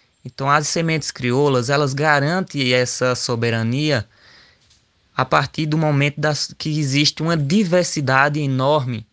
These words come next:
de sementes. E cada uma delas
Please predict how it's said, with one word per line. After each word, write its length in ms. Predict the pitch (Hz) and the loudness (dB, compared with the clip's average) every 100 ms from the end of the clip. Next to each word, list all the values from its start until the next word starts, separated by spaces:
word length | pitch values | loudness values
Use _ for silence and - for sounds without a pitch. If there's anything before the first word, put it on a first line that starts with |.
| _ | _
de 120 | 120 | -12
sementes. 640 | 113 135 123 117 104 - - _ _ _ _ _ _ _ _ | -8 -4 -2 -2 -4 -8 -14 _ _ _ _ _ _ _ _
E 80 | 143 | -8
cada 520 | - - 160 180 170 | -6 0 2 2 0
uma 240 | 156 151 143 | -2 -2 -4
delas 600 | 123 123 139 151 151 - | -2 -2 -2 -2 -6 -14